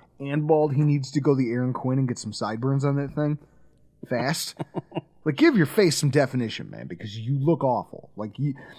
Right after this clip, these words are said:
Speaker 1: if you looked up paunch in the dictionary, there might be a picture of Mike Tannenbaum next to it. With that said, <laughs> with that said,
Speaker 2: You know what we could do
Speaker 1: <laughs>
Speaker 2: over
Speaker 1: Oh,
Speaker 2: here?
Speaker 1: no.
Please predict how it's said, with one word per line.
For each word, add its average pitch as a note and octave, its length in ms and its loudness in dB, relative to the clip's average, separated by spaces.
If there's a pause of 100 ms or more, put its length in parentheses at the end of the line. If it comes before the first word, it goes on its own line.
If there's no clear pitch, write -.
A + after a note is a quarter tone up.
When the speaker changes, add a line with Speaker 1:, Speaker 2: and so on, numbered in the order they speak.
Speaker 1:
if D3 160 4
you F#3+ 140 4
looked G#3 200 2
up G3+ 200 2
paunch - 560 0 (560)
in D#3+ 100 6
the D#3+ 60 6
dictionary, C3+ 520 2
there D3 160 6
might D#3 300 4
be C#3+ 120 4
a C3 40 4
picture D3 340 0
of A2 80 -2
Mike A#2 180 -4
Tannenbaum A2+ 420 -2
next - 260 -4
to E2+ 120 -8
it. - 120 -14 (800)
With F#3+ 260 2
that F#3+ 220 6
said, C#3 320 2 (520)
<laughs> - 500 -18
with - 200 2
that B3+ 220 4
said, B2 340 0
Speaker 2:
You A#2+ 60 4
know C#3 100 8
what C#3+ 80 4
we B2+ 80 4
could G2 220 -4
do A2+ 400 4 (340)
Speaker 1:
<laughs> - 60 -8
Speaker 2:
over A2 240 4
Speaker 1:
Oh, - 20 2
Speaker 2:
here? G2 300 2
Speaker 1:
no. C3+ 320 -8